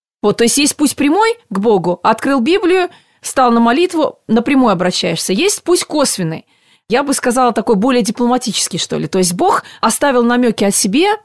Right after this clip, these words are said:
в тварном мире. Изучаешь это, соответственно, продвигаешься по пути, а, духовного совершенствования.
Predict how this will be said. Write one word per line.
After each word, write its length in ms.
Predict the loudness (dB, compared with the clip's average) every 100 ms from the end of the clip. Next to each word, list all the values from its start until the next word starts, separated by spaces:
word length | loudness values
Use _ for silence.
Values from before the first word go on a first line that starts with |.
| _ _ -4
в 340 | 0 2 2 2
тварном 400 | 2 2 2 0
мире. 220 | 0 0
Изучаешь 500 | -2 -2 0 0 2
это, 500 | 0 0 2 2 2
соответственно, 680 | 0 -2 -2 -4 0 0 0
продвигаешься 800 | -2 0 0 2 0 0 -2 -4
по 180 | -4 -8
пути, 440 | -6 -4 -2 -2 -4 -12
а, 200 | -2 0
духовного 440 | 0 0 0 2 0
совершенствования. 760 | -2 -4 -2 -4 -4 -8 -10